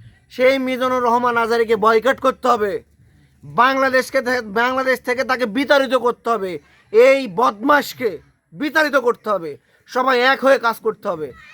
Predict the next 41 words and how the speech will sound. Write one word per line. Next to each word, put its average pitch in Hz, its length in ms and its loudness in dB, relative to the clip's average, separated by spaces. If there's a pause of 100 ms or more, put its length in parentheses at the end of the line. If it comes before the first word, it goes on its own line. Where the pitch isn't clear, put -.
(120)
আমরা 226 280 0
এ-, 277 260 -10
সবাই 240 360 0
এক 254 260 2
হয়ে, 226 260 4 (340)
আমরা 240 260 -2
যারা 247 320 2 (240)
বিশ্বনবী 262 420 -2
হযরত - 20 2
মুহাম্মদ 262 260 0
সাল্লাল্লাহু 254 240 0
আলাইহি 240 180 -2
সাল্লামকে 233 300 -4
ভালোবাসি, 190 480 -2 (300)
তারা 233 140 -2
এক 254 380 0
হয়ে 240 180 6
এই 233 260 -2
বাটপারকে 233 880 -2 (280)
বিতাড়িত 269 380 0
করতে 208 320 -4
হবে। 143 240 -10 (280)
আসেন 254 280 0
আমরা 254 260 4
এক - 120 -4
হই, 180 200 -2 (240)
এক - 180 -6
হয়ে 240 240 4
এই, 247 120 2 (100)
ইয়ার 233 180 0
নামে 220 220 -4
বয়কট 247 460 -2
করি। 196 280 -2 (420)
একে 226 240 0
বাংলাদেশকে 247 560 0
তাড়তেই 294 440 0
হবে, 240 200 4
একে 202 160 -4
বাংলাদেশকে 190 460 -8
তাড়তেই 190 340 -10
হবে, 135 240 -10